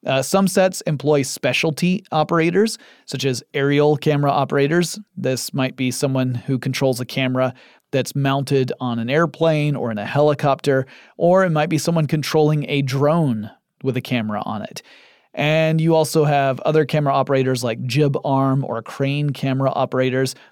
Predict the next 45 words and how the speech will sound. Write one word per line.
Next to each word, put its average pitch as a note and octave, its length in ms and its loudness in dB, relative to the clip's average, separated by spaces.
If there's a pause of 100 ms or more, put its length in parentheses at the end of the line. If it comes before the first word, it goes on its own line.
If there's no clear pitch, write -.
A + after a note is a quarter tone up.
(160)
As - 160 -4
the C3 60 -2
name C3+ 180 0
suggests, C3+ 560 0
they B2 100 0
control A#2 340 0
a A#2 60 0
camera C3+ 320 -2
that's A#2 200 -8
mounted B2+ 360 -2
on A#2 120 -2
the A#2 180 -8
end C#3+ 300 0
of C3+ 200 -2
a B2 60 -2
movable B2+ 600 -2
arm D3 520 0 (360)
to C3+ 100 -6
get C3 160 0
shots - 360 0
from B2+ 200 0 (360)
typically A3+ 400 4
high D#3+ 280 2
elevation D3+ 560 2
to C#3+ 60 0
get, B2+ 160 -2
like, B2 140 -4
sort D3 160 0
of C3 60 0
these B2+ 140 -2
sweeping C#3+ 640 -2
establish-, A#2+ 680 -4 (160)
establishing C3+ 500 -2
shots D3 380 0
in C3+ 160 -6
a B2+ 80 -2
film. D#3 320 2 (500)
Uh, B2+ 160 -2
that D3+ 260 0
typically E3 600 0
is A#2 320 -6
used B2 360 -2
on, A2+ 460 -6 (240)
on, A2+ 220 -6
uh, G#2 200 -6